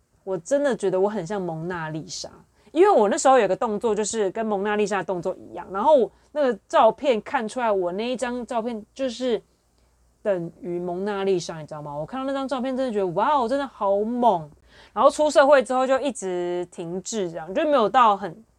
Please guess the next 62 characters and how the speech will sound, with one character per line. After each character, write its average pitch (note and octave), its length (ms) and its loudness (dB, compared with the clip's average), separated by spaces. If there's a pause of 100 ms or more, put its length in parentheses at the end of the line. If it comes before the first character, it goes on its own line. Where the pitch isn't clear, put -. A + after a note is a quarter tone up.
减 - 300 -6
重。 A3+ 240 -4 (220)
反 F#3+ 200 2
正 D#4 160 0
就 D#4 80 0
是 D#4 120 -2
我 F#3 160 4
刚 A3+ 200 -4
才 G3 200 -4
说 G3 200 -4
过， G3 240 -2 (220)
所 F3 280 -6
尝 G3 380 -2
试 D4 240 2
过 C4+ 200 6
的 F#3 80 0
所 A3 280 0
有 C4+ 120 8
减 F#3+ 220 -2
肥 F3 180 -4
法 E3 220 -6
呢， C#3+ 240 -16 (300)
都 B3+ 220 4
在 A#3+ 320 2 (380)
大 G#3+ 240 2
学， F3 580 -6
呃， F#3 200 -6
就 C4 120 -6
在 C4+ 120 0
大 C4 180 2
学 G#3 140 0
毕 B3+ 180 -4
业 A#3+ 140 2
之 G3+ 180 -2
后， G#3 320 2 (460)
出 C#4 180 0
社 C#4+ 140 6
会 C#4 100 6
的 G#3 80 2
时 - 140 -6
候 A3 240 0 (260)
就 G#3+ 100 -8
是 G3+ 320 -2 (180)
各 A#3+ 180 2
种 D#3 300 -4
进 G3+ 220 -4
行 D3+ 280 -12
这 F3 100 -10
样， D#3 100 -12
然 E3 100 -8
后 G#3+ 60 -4
后 C4 120 0
来 G#3+ 80 2
发 A3+ 120 -4
现 B3+ 160 -4
真 C#4 220 -2
的 C4 140 0
是 C4+ 100 0
完 A3+ 260 0
全 A#3 140 -2
没 G#3 260 0
效， - 520 2